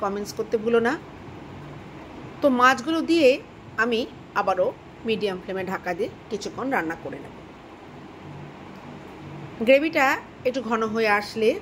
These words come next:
আমি এতে দিয়ে দেব এক চামচ ঘি এবং গরম মশলা, দুটো কাঁচা লঙ্কাও দিয়েছি। এই ধরনের সাবেকি রান্নাগুলোতে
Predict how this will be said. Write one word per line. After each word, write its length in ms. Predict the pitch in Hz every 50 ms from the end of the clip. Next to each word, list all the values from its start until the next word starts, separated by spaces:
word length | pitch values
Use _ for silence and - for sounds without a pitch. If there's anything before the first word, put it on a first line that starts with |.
| - - - - - - - - - - - - - - - - - - - - - - 190
আমি 160 | 196 196 196 254 311 - - - - - - - 214
এতে 140 | 202 208 202 180
দিয়ে 140 | 180 185 180 180
দেব 120 | 208 196 180 214 - - - - - 202
এক 80 | 196 - -
চামচ 320 | 185 170 180 220 277 269 - - - - - - - - - - - - - - - - - - - - - - - - - - 202 175
ঘি 160 | 202 226 233 269 392 - 202
এবং 180 | 190 180 190 202 240 285 - - - - - - 185 175 -
গরম 240 | 190 175 180 175 175 175
মশলা, 340 | 170 156 - - - - - - - -
দুটো 160 | 226 240 269 - 226
কাঁচা 200 | 214 220 233 214
লঙ্কাও 320 | 220 220 226 226 262 269 277 240 240
দিয়েছি। 300 | 254 254 254 - - 330 466 - - - - - - - - - - - - - - - - - - - - - - - - - - - - - 269
এই 60 | 277 269
ধরনের 240 | 302 311 330 330 - -
সাবেকি 300 | 269 247 247 247 311 302
রান্নাগুলোতে 500 | 311 302 302 320 311 320 339 339 -